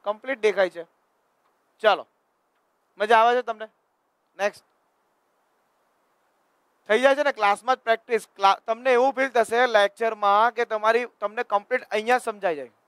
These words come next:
અહીંયા જ કમ્પ્લીટ સમજાઈ જશે. એક ટાઈપના અલગ અલગ, મતલબ એક જ મેથડના આમ અલગ અલગ, અલગ અલગ પ્રશ્નોની પ્રેક્ટિસ કરશો ને એટલે તમને એકદમ કમ્પ્લીટ કોન્સેપ્ટ દિમાગમાં બેસી જશે.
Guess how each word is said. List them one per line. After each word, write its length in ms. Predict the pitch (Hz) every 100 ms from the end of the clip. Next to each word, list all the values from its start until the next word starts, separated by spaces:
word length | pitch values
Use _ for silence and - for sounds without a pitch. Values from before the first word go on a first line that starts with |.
| _ 180
અહીંયા 300 | 220 247 277
જ 100 | -
કમ્પ્લીટ 340 | 247 226 247
સમજાઈ 280 | 233 214 202
જશે. 240 | 170 - -
એક 220 | 226 240
ટાઈપના 400 | 226 220 247 233 - 175
અલગ 240 | 214 240
અલગ, 180 | 233 240 185
મતલબ 260 | 202 254 254 _ _ _ -
એક 220 | 202 -
જ 160 | 254 202
મેથડના 420 | 202 220 233 220
આમ 140 | 226
અલગ 280 | 180 208 240
અલગ, 180 | 240 247
અલગ 200 | 233 240
અલગ 160 | 240
પ્રશ્નોની 380 | - 214 - 240
પ્રેક્ટિસ 400 | 214 202 240 233
કરશો 300 | 233 226 262
ને 100 | 233
એટલે 140 | 226 226
તમને 220 | 226 233
એકદમ 240 | 226 240
કમ્પ્લીટ 420 | 208 220 - 240
કોન્સેપ્ટ 320 | 220 208 233 208
દિમાગમાં 300 | 214 214 202
બેસી 240 | 190 160
જશે. 240 | 139 -